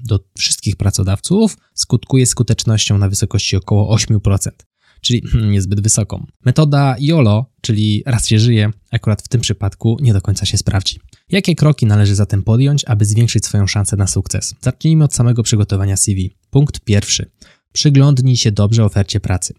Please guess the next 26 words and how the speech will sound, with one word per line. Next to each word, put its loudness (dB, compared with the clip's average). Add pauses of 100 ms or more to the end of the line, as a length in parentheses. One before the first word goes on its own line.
Zobacz, 0
jakie 2
umiejętności 0 (360)
są -2
wymagane 0 (100)
przez -4
pracodawcę, -2 (220)
wychwyć -2
je, -2 (380)
no -2
i 0
postaraj 2
się -2
je 2
na 0
wysokości -2
pisania -4
C -6
V 0 (240)
uwypuklić. -2 (320)
Sprawdź, 0
jakie 0
techniczne -2
umiejętności -2
są -2
potrzebne, -4